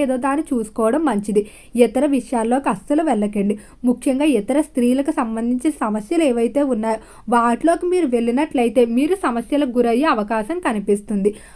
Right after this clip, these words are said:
అలానే ఈ రాశికి సంబంధించి కెరీర్ విషయంలో కూడా బాగానే కలిసి వస్తుందని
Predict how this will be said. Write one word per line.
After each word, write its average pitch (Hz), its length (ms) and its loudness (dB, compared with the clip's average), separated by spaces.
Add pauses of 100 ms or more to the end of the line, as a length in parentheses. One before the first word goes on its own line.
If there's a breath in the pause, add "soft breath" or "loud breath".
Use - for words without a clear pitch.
(200 loud breath)
అలానే 254 340 2 (100)
ఈ 294 80 6 (100)
రాశికి 226 440 -2
సంబంధించి 240 480 -2 (100)
కెరీర్ 214 400 2
విషయంలో 247 380 -2
కూడా 240 140 2 (420 loud breath)
బాగానే 226 500 0
కలిసి 247 240 0
వస్తుందని 247 460 0